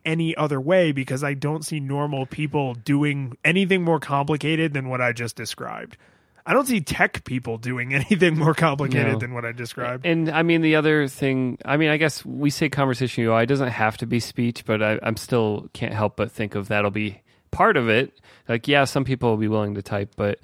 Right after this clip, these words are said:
Speaker 2: um, like, the, the speech recognition has to get so much better. And I know, like, Siri's not among the best at it, but even,
Speaker 1: <laughs>
Speaker 2: even the, the best of it is still not, like,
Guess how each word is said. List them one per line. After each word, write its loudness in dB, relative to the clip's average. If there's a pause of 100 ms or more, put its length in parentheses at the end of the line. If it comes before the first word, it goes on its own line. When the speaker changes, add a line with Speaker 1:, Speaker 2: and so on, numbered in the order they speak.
(440)
Speaker 2:
um, 0
like, -2 (120)
the, 0 (180)
the 4 (160)
speech -4
recognition 0
has -4
to -2
get 0
so -4
much -2
better. -4
And -2
I 4
know, 4 (420)
like, 0
Siri's 4
not 2 (240)
among 0
the -2
best 2
at 4
it, 2
but 2
even, 4
Speaker 1:
<laughs> 2
Speaker 2:
even 2
the, 4
the 0
best 2
of 0
it 2
is -2
still 2
not, 0
like, -2